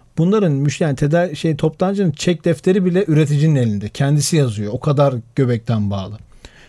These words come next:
Ben dedim ki, "Ben üreticiye bu kadar göbekten bağlı olmak istemiyorum." Kendi patr-, ve inanır mısın, yani yirmi senedir biz bu işi yapıyoruz ailece. Biliyorsun, ailemi de tanıyorsun çünkü. Beş senedir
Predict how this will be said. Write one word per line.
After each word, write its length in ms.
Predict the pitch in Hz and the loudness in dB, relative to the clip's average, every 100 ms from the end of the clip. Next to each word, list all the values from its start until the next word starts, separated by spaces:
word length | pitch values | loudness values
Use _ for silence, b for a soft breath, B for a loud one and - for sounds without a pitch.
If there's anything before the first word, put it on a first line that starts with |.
| B | B
Ben 160 | 196 214 | -2 0
dedim 120 | 233 | 0
ki, 120 | 156 | 2
"Ben 140 | 170 196 | 0 0
üreticiye 600 | 170 175 180 156 185 170 | 0 0 0 0 0 0
bu 40 | |
kadar 260 | 160 180 175 | -2 0 0
göbekten 520 | 160 165 165 170 160 | 0 0 0 0 2
bağlı 180 | 160 160 | 2 2
olmak 260 | 156 151 | 0 -2
istemiyorum." 520 | - - 127 113 107 117 | -4 -4 -2 -2 -4 -10
Kendi 320 | - 160 175 175 | -4 0 0 0
patr-, 340 | 160 139 - b b b - | 0 -2 -6 b b b -4
ve 120 | 151 | 0
inanır 300 | 202 185 202 | 4 4 4
mısın, 320 | 214 160 - 160 | 2 0 -2 0
yani 220 | 147 156 | 2 4
yirmi 220 | 175 202 | 4 0
senedir 340 | - 165 151 | -2 -2 0
biz 180 | 156 156 | 0 0
bu 80 | 180 | 0
işi 180 | 156 127 | 0 -2
yapıyoruz 360 | 113 123 117 | -4 -2 0
ailece. 480 | 120 117 113 120 185 185 b b b b b _ - | 0 0 0 0 -2 -4 b b b b b _ 0
Biliyorsun, 440 | 160 160 120 131 | 2 2 0 -2
ailemi 320 | 131 135 139 | 0 2 0
de 60 | 123 | -2
tanıyorsun 440 | 120 117 113 131 | 0 0 -2 -4
çünkü. 360 | 120 147 175 175 B B B B B B B _ - | -4 -4 -4 -6 B B B B B B B _ 0
Beş 160 | 208 - | 2 2
senedir 580 | - 165 139 170 - | -2 0 0 -2 -6